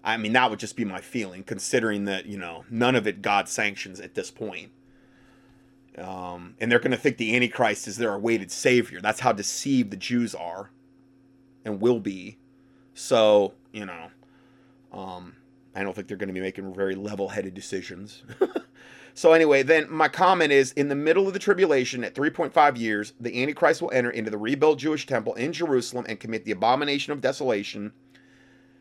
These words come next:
See the verses below for more clarification. We're gonna get those in a second. And then the end of the verse in Daniel nine twenty-seven, "And for the overspreading of abominations, he shall make it desolate."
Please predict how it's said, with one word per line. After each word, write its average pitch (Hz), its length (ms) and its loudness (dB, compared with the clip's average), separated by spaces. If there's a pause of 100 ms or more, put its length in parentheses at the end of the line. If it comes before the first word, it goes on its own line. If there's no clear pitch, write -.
See - 260 -2
the 147 100 4
verses 156 380 0
below 139 260 6
for 135 160 -2
more 131 160 0
clarification. 127 720 0
We're 101 60 -8
gonna 104 160 -2
get 107 180 -8
those 117 220 -4
in 127 100 -10
a 127 60 -8
second. 98 400 -4 (420)
And 127 160 2
then 127 240 4
the 123 200 -4
end 160 180 4
of 160 80 4
the 156 60 4
verse 147 280 6
in 131 100 -6
Daniel 139 280 2
nine 131 160 0
twenty-seven, 127 480 0
"And 117 100 -2
for 123 120 -10
the 120 80 2
overspreading 147 580 4
of 131 120 0
abominations, 123 720 0 (360)
he 147 140 2
shall 151 160 4
make 143 160 4
it 151 100 2
desolate." 113 520 2